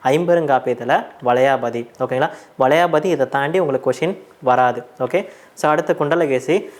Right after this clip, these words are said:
So, குண்டலகேசியோட இயற்பெயர் பார்த்தீங்கன்னா பத்தரை. அவருக்கு ஏன் குண்டலகேசி அப்படின்னு பேர் வந்ததுன்னா, சுருண்ட தலைமுடியை உடையவள். ஓகேங்களா? அவ வந்துட்டு யாருன்னு பார்த்தீங்கன்னா, ராசகிருக நாட்டு மந்திரியோடைய மகள். இவ வந்துட்டு காதலித்து கல்யாணம் பண்றது யாருன்னா, ஒரு திருடனை.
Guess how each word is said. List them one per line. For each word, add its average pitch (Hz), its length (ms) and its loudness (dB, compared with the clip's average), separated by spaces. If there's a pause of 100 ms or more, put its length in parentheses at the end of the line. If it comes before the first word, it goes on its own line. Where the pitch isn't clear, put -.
So, 175 200 0
குண்டலகேசியோட 180 600 2
இயற்பெயர் 151 520 2
பார்த்தீங்கன்னா 131 340 0
பத்தரை. 131 640 -2
அவருக்கு 143 360 2
ஏன் 196 160 0
குண்டலகேசி 156 640 2
அப்படின்னு 143 160 -2
பேர் 147 220 2
வந்ததுன்னா, 131 480 0 (400)
சுருண்ட 208 460 4
தலைமுடியை 147 560 2
உடையவள். 123 580 2 (100)
ஓகேங்களா? 135 360 0 (260)
அவ 165 400 2
வந்துட்டு 165 220 0
யாருன்னு 139 400 2
பார்த்தீங்கன்னா, 127 440 -2 (320)
ராசகிருக 160 800 2
நாட்டு 131 340 0
மந்திரியோடைய 151 880 2
மகள். 120 400 0 (280)
இவ 175 340 4
வந்துட்டு 175 240 -2
காதலித்து 160 560 0
கல்யாணம் 147 400 -2
பண்றது 127 220 -2
யாருன்னா, 135 280 0
ஒரு 135 200 0
திருடனை. 151 420 2